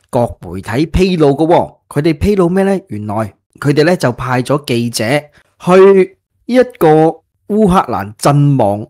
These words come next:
老上校嘅葬禮。噉葬禮當中呢，就有一個細節，令到呢，佢哋知道烏克蘭係傷亡慘重嘅，烏軍亦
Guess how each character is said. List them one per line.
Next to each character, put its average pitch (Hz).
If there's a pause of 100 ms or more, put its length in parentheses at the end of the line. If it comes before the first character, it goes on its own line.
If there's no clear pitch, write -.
(160)
老 131
上 135
校 127
嘅 131 (140)
葬 135
禮。 123 (320)
噉 165
葬 131
禮 123
當 143
中 143
呢， 139 (400)
就 127
有 127
一 -
個 143
細 113
節， -
令 120
到 120
呢， 135 (260)
佢 156
哋 147
知 190
道 185
烏 170
克 151
蘭 78 (360)
係 135 (320)
傷 180
亡 104
慘 127
重 110
嘅， 101 (360)
烏 226
軍 202 (120)
亦 127